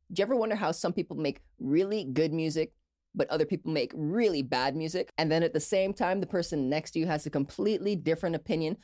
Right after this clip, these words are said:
on the different song styles that you like. But let me ask you, what makes a good song? What do you think? Go ahead, let us know in the comments. Music professor Jay Hodgson at the University of Western Ontario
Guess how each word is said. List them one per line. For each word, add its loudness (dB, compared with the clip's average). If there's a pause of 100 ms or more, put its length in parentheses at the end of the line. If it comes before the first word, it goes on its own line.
(160)
on 0
the 2
different -2
song -2
styles 0
that -4
you 2
like. 0
But 6
let 4
me 4
ask 0
you, 2
what 2
makes 0 (120)
a 2
good 2
song? 0
What 2
do 0
you 0
think? 0
Go 4
ahead, 2
let 2
us -2
know 2
in 2
the 2
comments. -2
Music 2
professor 0
Jay 2
Hodgson 0
at -4
the 2
University 2
of 0
Western 2
Ontario 2